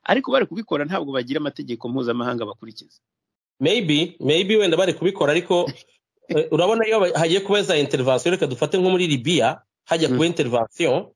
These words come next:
Speaker 2: bya-, yego byanyuze muri onu ukuntu, ariko aba intervenye n'ibihugu. Ubufaransa,
Speaker 1: Ibihugu.
Speaker 2: Abongereza,
Speaker 1: Mhm.
Speaker 2: indege zira intervene. Icyo nshaka kuvuga, ntago wenda nshaka kujya muri detail ngo nibande kuri onu gusa,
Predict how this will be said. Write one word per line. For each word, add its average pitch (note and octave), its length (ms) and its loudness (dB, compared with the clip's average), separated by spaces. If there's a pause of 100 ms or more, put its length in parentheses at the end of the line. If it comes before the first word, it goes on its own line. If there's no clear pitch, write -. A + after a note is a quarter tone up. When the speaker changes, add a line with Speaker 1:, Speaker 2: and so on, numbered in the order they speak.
(600)
Speaker 2:
bya-, C#3 300 0
yego C#3+ 260 2
byanyuze D3+ 400 2
muri D#3 180 2
onu D3 500 2
ukuntu, C#3+ 400 0
ariko F3+ 280 0
aba C#3 200 2
intervenye C#3+ 460 0
n'ibihugu. B2+ 460 -2 (260)
Ubufaransa, C#3+ 640 4
Speaker 1:
Ibihugu. D#3 160 -2
Speaker 2:
Abongereza, D3 380 -4
Speaker 1:
Mhm. C3 100 2
Speaker 2:
indege C3 260 2
zira A#2 220 -2
intervene. G2+ 340 -12 (360)
Icyo C3+ 220 -2
nshaka G3 260 0
kuvuga, F3+ 540 0
ntago C#3 260 2
wenda D#3+ 200 4
nshaka E3+ 260 0
kujya C3+ 160 0
muri C3 200 -2
detail D#3+ 260 0
ngo C3 100 0
nibande C3+ 360 0
kuri F3 240 -4
onu B2 240 2
gusa, A2+ 320 -4